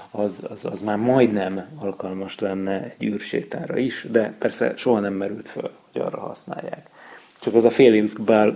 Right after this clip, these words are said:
Baumgartner példája mutatja, hogy, hogy, hogy, hogy talán nem volna esélytelen ez.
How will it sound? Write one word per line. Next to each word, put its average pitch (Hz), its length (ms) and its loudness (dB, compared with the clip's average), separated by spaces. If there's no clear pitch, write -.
Baumgartner 107 720 0
példája - 500 -2
mutatja, - 560 -10
hogy, - 180 -10
hogy, 113 180 -16
hogy, 107 140 -8
hogy 101 180 -10
talán 107 260 0
nem 98 160 -2
volna - 220 -4
esélytelen - 600 -10
ez. - 220 -14